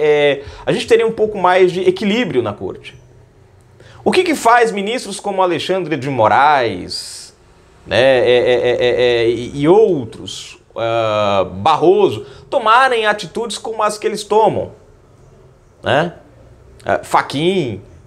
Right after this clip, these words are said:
Por que que vocês acham que eles tomam? Porque eles sabem da segurança, da estabilidade que eles têm ali dentro.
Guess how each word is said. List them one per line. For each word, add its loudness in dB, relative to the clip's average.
Por 0
que -4
que -4
vocês 2
acham 0
que -2
eles -4
tomam? -4
Porque -8
eles 0
sabem 2
da -2
segurança, -2
da 2
estabilidade 0
que -10
eles -8
têm -10
ali -8
dentro. -12